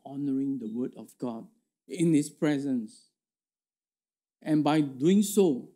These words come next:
when you go and when you do that multiple of times, many times, thirty, sixty, a hundred times,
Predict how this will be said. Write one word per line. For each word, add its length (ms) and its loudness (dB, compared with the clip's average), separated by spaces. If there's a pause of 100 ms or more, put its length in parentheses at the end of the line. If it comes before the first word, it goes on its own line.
(300)
when 180 0
you 120 6
go 380 2 (220)
and 180 -2
when 160 0
you 120 4
do 260 2
that 260 -2 (140)
multiple 680 -2
of 180 -12
times, 300 -2
many 280 -2
times, 440 -4 (480)
thirty, 360 2
sixty, 460 -4
a 60 0
hundred 420 -6
times, 640 -10